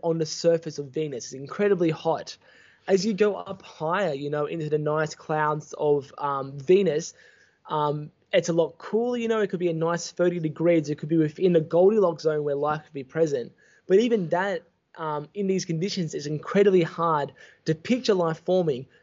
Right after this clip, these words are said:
'cause there's almost no water. It's incredibly dry up there, and there's a whole bunch of pure concentrated sulfuric acid. So it's these incredibly dry clouds made of gases of vol-, um, sulfuric acid,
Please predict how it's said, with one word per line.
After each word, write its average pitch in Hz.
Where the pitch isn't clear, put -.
'cause 185
there's 180
almost 185
no 180
water. 165
It's 131
incredibly 170
dry 160
up 190
there, 123
and 170
there's 165
a 156
whole 214
bunch 185
of -
pure 220
concentrated 185
sulfuric 165
acid. 123
So 185
it's 175
these 170
incredibly 190
dry 190
clouds 160
made 160
of 139
gases 202
of 160
vol-, 165
um, 165
sulfuric 160
acid, 143